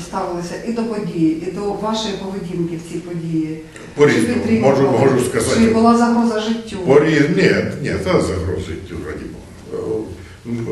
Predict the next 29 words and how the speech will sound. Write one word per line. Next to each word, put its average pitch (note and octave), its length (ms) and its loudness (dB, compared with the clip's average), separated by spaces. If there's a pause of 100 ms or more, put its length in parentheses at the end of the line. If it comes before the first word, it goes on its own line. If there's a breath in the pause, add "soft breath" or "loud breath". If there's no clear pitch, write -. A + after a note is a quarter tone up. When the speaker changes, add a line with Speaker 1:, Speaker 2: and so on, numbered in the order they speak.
Speaker 2:
у C3 40 0
Speaker 1:
Це - 60 4
Speaker 2:
нас, E3 140 6
Speaker 1:
було A#3 120 2
спокійно. - 520 -4
Speaker 2:
у B2+ 60 2
нас C#3+ 160 4
в - 120 -2
постійному B2 600 0
житті A#2 400 -2
ми G2 80 -4
всі F#2+ 220 -4
ризикуємо. F2 640 -4 (180)
От - 300 -10
на A2+ 80 -2
вулицю G2+ 440 -2
вийшов, G#2 360 -2
машина - 320 -6 (100)
може D#2+ 200 -4
збити. - 140 -10 (280)
Вже - 140 -10
Speaker 1:
Ну, C#4 80 0
тож B3+ 100 0
Speaker 2:
роз-, - 100 -2
Speaker 1:
ставлення B3 460 4
Speaker 2:
вже - 160 4
роз-, C#4+ 100 0
Speaker 1:
оточуючих, A3 560 -2 (240)
громади, A#3 520 0